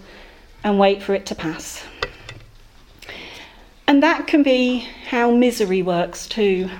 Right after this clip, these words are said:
There are days you have to pull it together, but there are days you have no choice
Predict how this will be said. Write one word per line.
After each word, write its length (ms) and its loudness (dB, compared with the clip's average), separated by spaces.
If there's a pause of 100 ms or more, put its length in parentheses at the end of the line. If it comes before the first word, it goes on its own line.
(720)
There 180 4
are 180 4
days 340 2
you 80 0
have 200 -2
to 80 -6
pull 180 2
it 120 -4
together, 500 2 (640)
but 100 4
there 140 4
are 60 4
days 600 0 (200)
you 140 0
have 260 -2
no 240 2
choice 760 -2